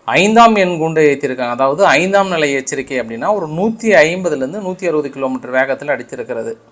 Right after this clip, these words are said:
அஹ், கடந்து சென்றுச்சு, but அதனுடைய பாதிப்புகள் பார்த்தீங்கன்னா பெரிய அளவுக்கு இருந்திருக்கிறது. அஹ், அங்க இப்ப மின்சாரம் கிடையாது, விமான நிலையங்கள் சேதாரமா இருக்கிறது, பெரிய சேதாரத்தை ஏற்படுத்தியிருக்கிறது. இது எல்லாம் தாண்டி இந்திய வீரர்கள் அங்கிருந்து கிளம்பி வர்றதுக்கு கொஞ்சம்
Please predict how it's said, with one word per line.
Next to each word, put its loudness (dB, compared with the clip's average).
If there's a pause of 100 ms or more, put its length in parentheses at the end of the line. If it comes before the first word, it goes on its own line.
(120)
அஹ், -12
கடந்து 2
சென்றுச்சு, 0
but 4
அதனுடைய 4
பாதிப்புகள் 4
பார்த்தீங்கன்னா -2
பெரிய -4
அளவுக்கு -2
இருந்திருக்கிறது. -12 (680)
அஹ், 0
அங்க 4
இப்ப 2
மின்சாரம் 2
கிடையாது, 0
விமான 0
நிலையங்கள் -2
சேதாரமா 0
இருக்கிறது, -4 (460)
பெரிய 2
சேதாரத்தை 4
ஏற்படுத்தியிருக்கிறது. -6
இது -8
எல்லாம் 2
தாண்டி 4
இந்திய 0
வீரர்கள் 2
அங்கிருந்து 0
கிளம்பி -2
வர்றதுக்கு -2
கொஞ்சம் 0